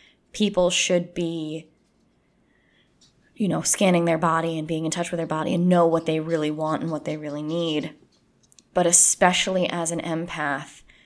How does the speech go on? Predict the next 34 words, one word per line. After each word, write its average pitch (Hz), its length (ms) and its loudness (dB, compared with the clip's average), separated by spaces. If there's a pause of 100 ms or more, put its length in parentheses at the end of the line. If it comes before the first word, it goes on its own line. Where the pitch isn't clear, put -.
(200)
you 185 500 -4
are 175 240 0
more 190 320 2
capable 175 880 -4 (200)
and 170 280 -4
more 175 540 0 (540)
safe - 840 4 (560)
if 180 220 -2
you 190 280 0
are 208 140 4
able 165 280 0
to 170 120 -4
distinguish 170 840 0
between 160 840 2 (800)
what 160 180 0
I 180 260 8
am 202 180 2
feeling, 170 360 -4
what 156 120 -2
I, 147 180 0
and 160 160 -4
what 147 100 0
I 147 120 0
want, 139 300 -4
and 165 120 -6
what 151 140 -4
other 151 240 -2
people 147 340 -4
are 151 80 -6
feeling - 320 -6
and - 80 -4
what - 120 -6
they 85 120 -4
want. 71 260 -10